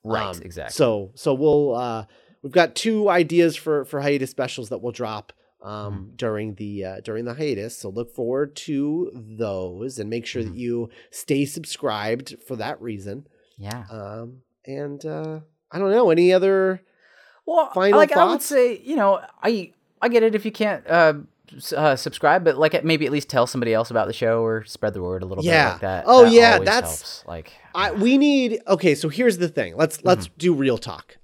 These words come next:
Speaker 1: Yeah.
Speaker 2: Um, real talk.
Speaker 1: <laughs>
Speaker 2: With Zach and Scott.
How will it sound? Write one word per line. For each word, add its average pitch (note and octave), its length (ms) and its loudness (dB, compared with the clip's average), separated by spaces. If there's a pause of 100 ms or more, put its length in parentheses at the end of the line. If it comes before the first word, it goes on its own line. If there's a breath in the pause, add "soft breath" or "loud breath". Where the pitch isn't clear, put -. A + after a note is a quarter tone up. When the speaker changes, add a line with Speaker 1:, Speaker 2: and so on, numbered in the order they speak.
(120)
Speaker 1:
Yeah. A2+ 300 -4
Speaker 2:
Um, G2 180 -14 (680)
real F#3+ 220 8
talk. - 420 -8 (240)
Speaker 1:
<laughs> B3+ 560 4 (1200)
Speaker 2:
With D#3 260 4
Zach C#3 280 0
and C#3 120 -6
Scott. E2+ 280 -12